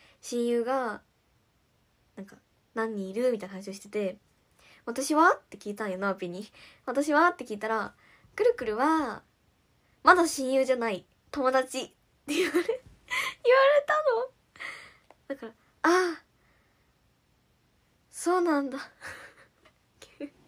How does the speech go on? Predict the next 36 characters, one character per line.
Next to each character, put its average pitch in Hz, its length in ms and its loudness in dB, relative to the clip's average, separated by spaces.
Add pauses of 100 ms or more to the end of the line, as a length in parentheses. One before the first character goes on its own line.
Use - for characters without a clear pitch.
(1600)
で、 214 200 -14 (160)
な、 285 140 -6 (340)
何 311 300 2
を 285 380 0 (1600)
定 226 180 -8
義 202 160 -10
に、 185 240 -14 (1300)
そ - 160 -14
の、 185 180 -14 (1120)
言 202 120 -6
っ - 20 -18
て 214 140 -2
る 208 80 -4
の 190 100 -10
か 196 240 -18 (160)
な 208 160 -4
と 202 120 -14
思 180 100 -14
っ - 20 -20
て、 196 340 -8 (180)
親 196 280 -12
友 180 140 -12
っ - 20 -16
て - 180 -20
い 180 40 -16
う - 20 -20
の - 100 -18
は。 240 60 -20 (600)
そ - 140 -14
の 202 40 -8
話 226 320 -6
を 233 40 -2
し 233 80 -10
て 220 80 -12
た 202 80 -10
ら、 202 200 -8